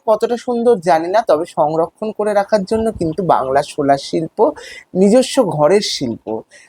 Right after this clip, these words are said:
তা কিন্তু সংরক্ষণ করে রাখার জন্য যথেষ্ট সুন্দর। কিন্তু এই সাজগুলো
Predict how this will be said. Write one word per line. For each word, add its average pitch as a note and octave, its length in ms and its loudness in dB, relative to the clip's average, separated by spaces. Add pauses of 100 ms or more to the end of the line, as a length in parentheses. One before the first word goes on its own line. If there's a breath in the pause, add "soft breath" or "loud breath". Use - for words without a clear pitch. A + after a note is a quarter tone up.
(180 soft breath)
তা D3 180 2
কিন্তু A3 360 -8
সংরক্ষণ E3 680 -4
করে A3+ 220 0
রাখার A3 300 0
জন্য D3+ 400 -2 (420)
যথেষ্ট D3 500 0
সুন্দর। G#2 540 -4 (600 soft breath)
কিন্তু A#3 440 4 (100)
এই F#3+ 120 2
সাজগুলো E3+ 720 2